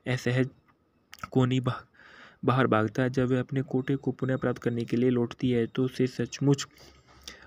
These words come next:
उसे अपने पैरों से झाड़ू देता है, उसे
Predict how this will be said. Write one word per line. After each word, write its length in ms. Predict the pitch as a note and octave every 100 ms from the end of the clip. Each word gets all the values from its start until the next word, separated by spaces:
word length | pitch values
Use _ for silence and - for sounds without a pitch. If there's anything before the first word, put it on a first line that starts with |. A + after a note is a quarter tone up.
| -
उसे 200 | C3 -
अपने 260 | C3+ C3 C3
पैरों 300 | C3 B2 B2+
से 140 | C3
झाड़ू 300 | B2+ A2+ A#2
देता 280 | B2 A2 G#2+
है, 260 | G2+ G#2 - - - - _ - -
उसे 260 | B2+ -